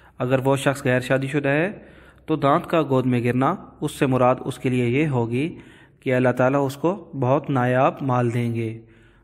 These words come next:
जो उसके लिए बायस बरकत होगा इंशाअल्लाह। ये ख्वाब भी बुरा था, मगर इसकी ताबीर अच्छी है। अब आते हैं तीसरे ख्वाब की तरफ। इसी तरह अगर कोई कंवारी लड़की ख्वाब में ख़ुद को प्रेग्नेंट देखे या हमला देखे कि उसके यहाँ बच्चे की विलादत होने वाली है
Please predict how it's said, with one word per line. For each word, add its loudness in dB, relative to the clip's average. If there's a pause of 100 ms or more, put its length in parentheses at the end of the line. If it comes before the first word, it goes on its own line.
(120)
जो 0
उसके 0
लिए 2
बायस -2
बरकत -4
होगा 0 (100)
इंशाअल्लाह। -6
ये 4
ख्वाब 2
भी 4
बुरा 4
था, -4
मगर -4
इसकी -6
ताबीर 0
अच्छी -4
है। -6 (600)
अब -6
आते -2
हैं 2
तीसरे 0
ख्वाब -4
की -6
तरफ। -6 (680)
इसी 0
तरह 4 (180)
अगर 0
कोई 0
कंवारी 0
लड़की -2
ख्वाब -2
में -2
ख़ुद -8
को -2
प्रेग्नेंट 0
देखे 2 (300)
या -2
हमला 0
देखे 0 (540)
कि -2
उसके 0
यहाँ 0
बच्चे 0
की 0
विलादत 2
होने 0
वाली 2
है 0